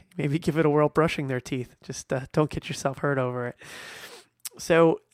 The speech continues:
you know, that's my, that's, that, that's the big secret. That's what I wanted you to tur-, tune in to hear about. The Greenie Bones are enjoyable for the pets, and they are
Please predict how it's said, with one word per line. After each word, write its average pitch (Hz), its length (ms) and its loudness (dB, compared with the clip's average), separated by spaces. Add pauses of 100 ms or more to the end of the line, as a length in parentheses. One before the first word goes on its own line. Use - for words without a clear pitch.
(120)
you - 80 -6
know, 180 160 4
that's 190 220 4
my, 180 220 4
that's, 190 260 -2
that, - 260 0
that's 185 200 0
the 202 80 0
big 175 160 4
secret. 196 500 2
That's 156 200 -4
what 160 100 -4
I 156 60 0
wanted 151 320 0
you 160 80 0
to 139 60 -2
tur-, 156 340 -2
tune 160 180 -2
in 156 100 -2
to 147 100 -8
hear 156 220 0
about. 139 360 2 (460)
The 143 120 2
Greenie 160 280 2
Bones 165 280 6
are 139 120 4
enjoyable 143 520 2
for - 160 -6
the 156 80 -2
pets, - 560 -4
and 131 600 -4 (100)
they 131 240 -4
are 127 440 -2